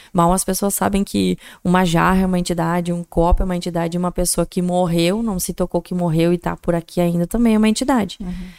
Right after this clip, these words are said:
Speaker 1: Ah, e existem também seres de luz. "Tá, tudo bem, mas eu não acredito nessas coisas." Tá tudo bem, mas elas vão continuar existindo igual. Não é porque tu não acredita que elas não vão existir.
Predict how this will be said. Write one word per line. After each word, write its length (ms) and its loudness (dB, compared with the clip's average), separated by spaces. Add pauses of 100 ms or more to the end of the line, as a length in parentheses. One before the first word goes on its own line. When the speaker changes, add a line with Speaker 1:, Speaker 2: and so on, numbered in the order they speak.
(200)
Speaker 1:
Ah, 180 -2
e 160 2
existem 340 0
também 540 0
seres 320 0
de 120 2
luz. 460 -4 (680)
"Tá, 160 2
tudo 180 -4
bem, 160 2
mas 180 2
eu 80 2
não 80 2
acredito 420 0
nessas 300 2
coisas." 280 0
Tá 140 -2
tudo 240 -4
bem, 340 2
mas 200 4
elas 180 2
vão 120 2
continuar 340 2
existindo 420 2
igual. 400 2
Não 220 2
é 80 2
porque 260 2
tu 160 -2
não 160 2
acredita 460 0
que 80 -4
elas 160 2
não 120 2
vão 140 0
existir. 420 -2